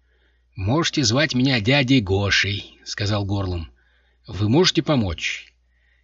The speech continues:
«По-моему, у вас и так неплохо получается», — заметил Горлум. «Он только что моргнул».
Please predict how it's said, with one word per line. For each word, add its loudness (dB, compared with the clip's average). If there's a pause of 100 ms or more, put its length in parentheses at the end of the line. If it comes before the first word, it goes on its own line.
(200)
«По-моему, 4
у 4
вас 4
и 0
так 0
неплохо 0
получается», — -2 (340)
заметил 2
Горлум. 2 (480)
«Он 0
только 2
что 2
моргнул». 0